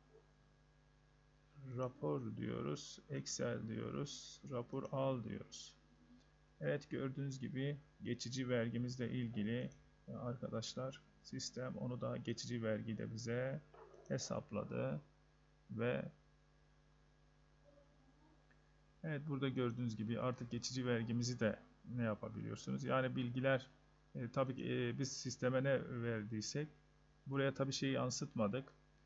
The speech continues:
E, hangi ayda biz onu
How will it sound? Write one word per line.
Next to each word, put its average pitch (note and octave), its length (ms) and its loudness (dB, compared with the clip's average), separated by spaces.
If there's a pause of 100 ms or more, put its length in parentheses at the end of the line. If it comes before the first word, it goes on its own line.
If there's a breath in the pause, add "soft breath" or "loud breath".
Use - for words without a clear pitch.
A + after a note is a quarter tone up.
(320)
E, G#2+ 1400 -2
hangi B2+ 400 0
ayda B2+ 460 0
biz C3 140 -4
onu B2 300 0